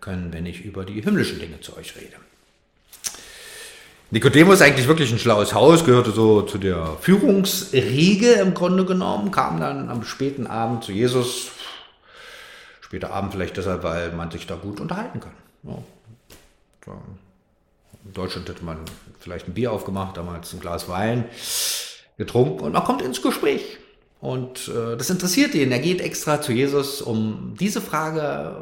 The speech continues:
weil die Frage hat er, hat er gar nicht, aber er fängt erstmal an, äh, Jesus zu loben und diese, er geht ja zu ihm, ne, und ist da auf der Suche nach ihm und <laughs> ist ja auch ein sehr interessantes Gespräch. Jesus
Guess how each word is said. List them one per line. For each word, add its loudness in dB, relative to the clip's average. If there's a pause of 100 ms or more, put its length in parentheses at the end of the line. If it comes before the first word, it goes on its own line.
(140)
weil -6
die -6
Frage -2
hat 0
er, -2
hat 4
er 6
gar 2
nicht, 0
aber -2
er -2
fängt -2
erstmal -4
an, -2
äh, -10
Jesus 2
zu 4
loben 8
und 2
diese, 0 (640)
er -8
geht 6
ja 4
zu -4
ihm, -10
ne, -4
und -4
ist -8
da -4
auf -10
der -2
Suche -2
nach -4
ihm -6
und 2 (240)
<laughs> -8
ist 4
ja 6
auch 4
ein -4
sehr 4
interessantes -2
Gespräch. -4
Jesus 0